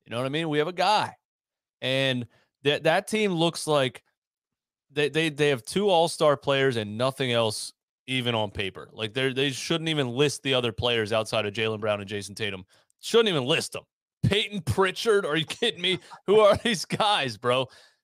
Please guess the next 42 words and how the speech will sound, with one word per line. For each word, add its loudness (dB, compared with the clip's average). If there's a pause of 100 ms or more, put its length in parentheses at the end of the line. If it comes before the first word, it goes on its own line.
(340)
They 2
have, -4 (260)
it, -4
and -2
it, -4
it's -4
funny 2
to 2
watch 2
because 0
it -2
look, -2
it -2
just -4
looks -2
like -2
two -4
guys 2
at -6
the -10
park -2 (420)
taking -4
turns -4
with -10
the -10
basketball, -4 (480)
and -4
there's -2
no 4
real 0
scheme. -6
There's -4
no -2
real, 0
like, -2
identity -4
or -2
idea -6
of -6
what's -10
happening. -6 (720)
They, -2